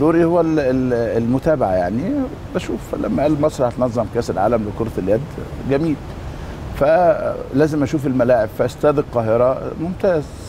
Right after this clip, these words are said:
صالة الدكتور حسن مصطفى تمام، برج العرب تمام. لما قالوا العاصمة الإدارية، أنا بيني وبين نفسي قلت يعني هيجوا في الآخر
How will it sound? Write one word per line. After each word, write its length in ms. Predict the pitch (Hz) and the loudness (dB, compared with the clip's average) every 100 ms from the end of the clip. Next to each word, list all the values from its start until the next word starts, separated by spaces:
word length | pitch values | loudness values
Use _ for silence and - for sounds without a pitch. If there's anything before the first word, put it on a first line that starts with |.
| - | 0
صالة 200 | 139 135 - | 0 0 -2
الدكتور 500 | 120 107 117 - 135 | -2 -2 -4 -2 -2
حسن 260 | 120 123 120 | 0 -2 -2
مصطفى 420 | 113 - 127 139 135 | -2 -2 -2 0 0
تمام، 320 | 143 151 120 | 0 0 0
برج 200 | 131 131 | -2 -2
العرب 340 | 113 101 123 113 | 0 0 2 0
تمام. 200 | 113 127 - - - - - 127 | 0 0 -2 -10 -14 -12 -4 0
لما 220 | 131 147 | 2 4
قالوا 120 | 196 | 4
العاصمة 360 | 165 139 180 170 | 2 2 2 2
الإدارية، 560 | 127 139 160 185 170 - - - 165 | 2 2 2 4 2 0 -16 -2 0
أنا 180 | 202 | 0
بيني 220 | 170 190 180 | 0 0 0
وبين 180 | 147 | 0
نفسي 300 | 160 170 160 | -2 -2 -2
قلت 320 | 139 180 - 139 | 0 0 -2 -4
يعني 440 | 123 120 131 143 - - - | -2 0 0 -2 -6 -8 0
هيجوا 240 | 180 185 | 2 2
في 80 | 156 | 2
الآخر 460 | 120 165 160 185 | 2 2 2 0